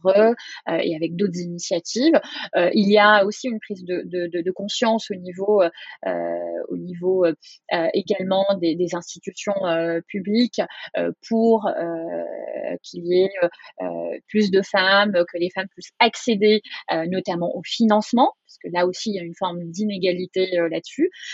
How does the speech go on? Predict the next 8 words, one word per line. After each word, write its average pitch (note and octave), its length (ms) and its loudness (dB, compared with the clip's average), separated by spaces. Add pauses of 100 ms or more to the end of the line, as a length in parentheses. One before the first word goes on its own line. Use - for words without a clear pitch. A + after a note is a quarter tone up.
(180)
Mais G#3 100 4
j'ai A#3+ 120 6
envie E4+ 260 0
de A3 60 -4
dire, A3 340 -6 (200)
euh, F3 360 -4
euh, F3 340 -10 (920)
voilà, G3 340 2